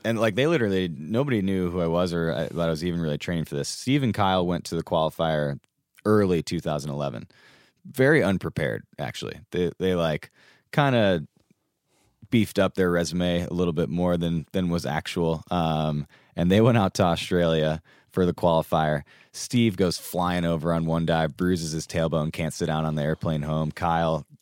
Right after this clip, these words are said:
is, like, they're both terrified up there, but they, they make it. And Steve, Steve's <laughs> first year on the series was, was, uh, nerve-wracking and overwhelming, to say the least. And Kyle's experiences were definitely scary and stuff. I mean, anybody that gets into the sport early on, it's gonna be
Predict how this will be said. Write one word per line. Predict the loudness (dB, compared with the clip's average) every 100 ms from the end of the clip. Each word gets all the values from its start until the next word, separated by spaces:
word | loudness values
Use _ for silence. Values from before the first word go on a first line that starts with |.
| _ -18
is, | -12 -2
like, | -2 0
they're | 2
both | 2 0 -2
terrified | -2 -2 -2 -2 -2 -4
up | -4
there, | -4 -2 -4 -10 -20 -10 0
but | 2 4
they, | 2 2
they | 2 2
make | 2 0
it. | -6 _ -20 -20 _
And | -4 -2
Steve, | -2 -2 0 2 0 -2
Steve's | -8 -4 0 0 0
<laughs> | 2
first | 2 2 0
year | 2
on | 2
the | 0
series | 0 0 0 0 0
was, | -2 -2 -6 -8
was, | -4 -4 -2
uh, | -2 -2 -2 -4 -6 _ _ -4
nerve-wracking | 0 2 2 2 0 -2
and | -2 0
overwhelming, | 0 0 0 0 0 -2
to |
say | -2 -2
the | -2
least. | -2 -4 -6
And | -8
Kyle's | -2 0 0 -2
experiences | -6 -4 -2 -2 -4 -6
were | -4
definitely | -4 -4 -4
scary | -4 -4 -4
and | -4
stuff. | -4 -4 -2
I | -4
mean, | -2
anybody | 0 0 0 -2
that | -4
gets | -6 -8
into | -10
the | -10
sport | -6 -4 -4
early | -2 -2 -2
on, | -6
it's | -8
gonna | -6 -6
be | -6 -8